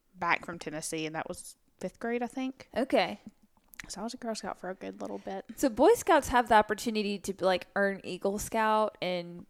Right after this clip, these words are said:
Speaker 2: that's a pretty prominent thing. Do the Girl Scouts have something similar?
Speaker 1: Yeah, so Girl Scouts have, like, ranks as well, but it's, it's all based on, like,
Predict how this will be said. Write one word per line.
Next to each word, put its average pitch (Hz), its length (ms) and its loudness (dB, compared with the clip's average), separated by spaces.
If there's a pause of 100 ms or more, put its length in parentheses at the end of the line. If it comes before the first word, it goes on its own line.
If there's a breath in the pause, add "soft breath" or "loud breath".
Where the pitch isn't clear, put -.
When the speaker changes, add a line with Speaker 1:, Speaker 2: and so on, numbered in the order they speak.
Speaker 2:
that's 185 300 0
a 185 80 2
pretty 208 320 -4
prominent 190 500 -6
thing. 202 200 -6
Do 240 120 -2
the 180 140 -2
Girl 196 280 -2
Scouts 294 460 -4
have 277 160 -2
something 285 300 -4
similar? 294 480 -2 (180)
Speaker 1:
Yeah, 359 80 4
so 285 140 4
Girl 311 180 8
Scouts 349 300 6
have, 240 200 8
like, 196 220 6
ranks 185 340 -2
as 185 140 -4
well, 185 300 6
but 254 120 4
it's, 202 120 -2
it's 214 160 2
all 226 100 12
based 190 460 4
on, 180 320 0
like, 170 280 -6